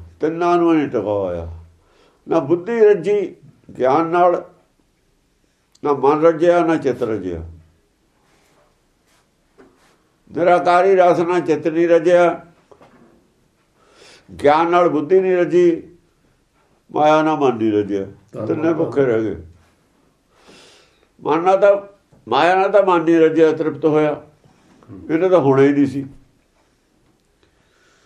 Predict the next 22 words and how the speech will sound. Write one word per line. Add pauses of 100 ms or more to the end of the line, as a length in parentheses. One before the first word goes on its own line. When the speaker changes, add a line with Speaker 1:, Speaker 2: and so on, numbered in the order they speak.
(320)
Speaker 1:
ਤੇ
ਜਿੰਨਾ
ਚਿਰ
ਮਨ
ਮਾਇਆ
ਦੇ
ਵਿੱਚ
ਫਸਿਆ
ਰਿਹਾ, (880)
ਬੁੱਧੀ
ਨੂੰ
ਅਕਲ
ਕਿੱਥੋਂ
ਆਉਣੀ
ਸੀ (260)
ਫਾਲਤੂ, (840)
ਉਹ
ਵੀ
ਭੁੱਖੀ
ਹੋ
ਰਹਿ
ਗਈ।